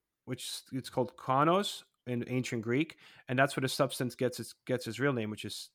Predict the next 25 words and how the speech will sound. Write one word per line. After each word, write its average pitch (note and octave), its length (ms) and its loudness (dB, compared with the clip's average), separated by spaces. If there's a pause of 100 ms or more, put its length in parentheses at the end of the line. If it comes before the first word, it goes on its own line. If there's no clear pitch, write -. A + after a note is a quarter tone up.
(160)
cyanide. G#2+ 480 0 (460)
So - 160 0
they C#3+ 200 6
were A#3+ 160 4
able D3 280 4
to B2 200 -4
hundred D#3+ 360 0
percent C#3 260 -2
confirm A#2+ 460 0
on F#3+ 180 4
those G3 240 2
teeth - 540 -4 (500)
that C3 160 2
whoever G#3+ 380 2
these D3 440 0
two G3 220 -2
sets - 300 -2
of C3 120 -4
teeth - 280 -4
belong D3+ 300 2
to A2 320 -8 (380)
definitely C#3+ 340 6
took A#2+ 180 -6
cyanide F#2+ 420 -6
pills. - 280 -12